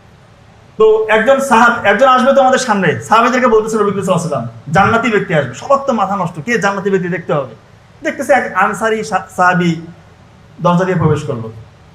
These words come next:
ভালো কথা। দ্বিতীয় দিন বললো একই কাজ, দ্বিতীয় দিন সাহাবীদেরকে নিয়ে বসছে রাসূলুল্লাহ সাল্লাল্লাহু আলাইহি ওয়াসাল্লাম,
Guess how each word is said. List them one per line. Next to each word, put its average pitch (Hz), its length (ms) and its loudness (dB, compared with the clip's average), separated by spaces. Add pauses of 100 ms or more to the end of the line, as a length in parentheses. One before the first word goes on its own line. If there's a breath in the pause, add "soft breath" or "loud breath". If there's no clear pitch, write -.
(880)
ভালো 185 180 4
কথা। 180 400 0 (800)
দ্বিতীয় 233 320 4
দিন 254 180 0
বললো 247 340 2
একই 247 220 2
কাজ, - 480 -4 (140)
দ্বিতীয় 185 260 2
দিন 220 120 -2
সাহাবীদেরকে 214 440 4
নিয়ে 214 120 0
বসছে 196 300 -2
রাসূলুল্লাহ 214 300 0
সাল্লাল্লাহু 202 300 -6
আলাইহি - 0 -
ওয়াসাল্লাম, - 300 -12